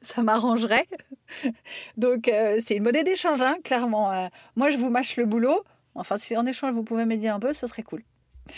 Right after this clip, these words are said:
Donc, euh, ça, ça fait partie des gros avantages de cette liste en ligne. Les inconvénients, parce qu'il y en a quand même, c'est que, c-, en, en tout cas, la première fois que tu vas le créer, ça demande un petit peu de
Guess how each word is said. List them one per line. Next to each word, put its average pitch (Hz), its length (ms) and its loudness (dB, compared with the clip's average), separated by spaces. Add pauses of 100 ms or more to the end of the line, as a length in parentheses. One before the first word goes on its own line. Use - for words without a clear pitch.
(540)
Donc, 269 340 0
euh, 214 760 4
ça, 311 160 2
ça 262 180 0
fait 233 120 2
partie 226 300 -4
des 214 120 0
gros 240 360 0
avantages 240 380 2
de 208 80 -2
cette - 280 -8
liste 247 200 -6
en 180 60 -4
ligne. 190 320 -6 (920)
Les 294 320 2
inconvénients, 254 420 2
parce 233 140 -4
qu'il - 220 -12
y 185 40 -4
en 196 60 -2
a 254 80 2
quand 240 180 0
même, 233 200 2
c'est 220 220 -2
que, - 80 -8
c-, - 200 -4 (180)
en, 214 140 0 (120)
en 208 180 -2
tout 233 100 -12
cas, 285 160 2
la 240 140 0
première 262 420 -2
fois 262 160 0
que - 80 -14
tu 220 140 -6
vas 190 100 0
le 196 80 -4
créer, 220 480 -2
ça 190 260 -2
demande 262 360 2
un 214 100 0
petit 220 180 -6
peu 233 140 -2
de - 60 -8